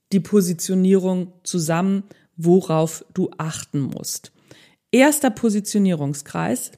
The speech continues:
deine Persönlichkeit. Was macht dich aus? Welche Werte vertrittst du? Was sind deine Stärken und Schwächen?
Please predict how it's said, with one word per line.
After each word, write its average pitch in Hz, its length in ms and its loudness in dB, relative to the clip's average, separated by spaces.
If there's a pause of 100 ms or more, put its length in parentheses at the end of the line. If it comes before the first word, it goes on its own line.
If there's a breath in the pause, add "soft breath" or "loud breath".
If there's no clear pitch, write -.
deine 170 380 0
Persönlichkeit. 170 800 -4
Was 190 300 -2
macht 254 240 -2
dich 220 180 -6
aus? 170 260 -4 (300 loud breath)
Welche 196 400 2
Werte 196 300 0
vertrittst - 580 -6
du? 175 160 -2 (400 loud breath)
Was 196 240 2
sind 208 200 2
deine 170 240 -2
Stärken 180 520 -2
und 135 160 -6
Schwächen? 214 580 0